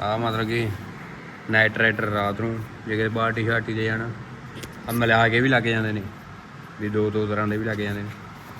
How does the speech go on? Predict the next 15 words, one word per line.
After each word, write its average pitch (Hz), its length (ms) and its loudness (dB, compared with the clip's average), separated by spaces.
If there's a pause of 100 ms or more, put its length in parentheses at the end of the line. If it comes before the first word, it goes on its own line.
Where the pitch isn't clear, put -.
(260)
ਸਮੈਲ 113 260 2
ਬਹੁਤ 104 240 0 (440)
ਕੱਬੀ 104 280 0
ਆ 104 40 4
ਦਰਸ਼ਕੋ, 104 340 2
ਨਹੀਂ 113 180 2
ਤੁਹਾਨੂੰ 110 220 0
ਦਿਖਾ 113 260 6
ਨਹੀਂ 101 120 0
ਸਕਦੇ 98 280 0
ਇਹਦੇ 107 100 0
ਵਿੱਚ 107 200 0
ਦੀ 107 120 -2
ਨਹੀਂ 104 180 0
ਦਿਖਾਉਂਦੇ। 101 360 0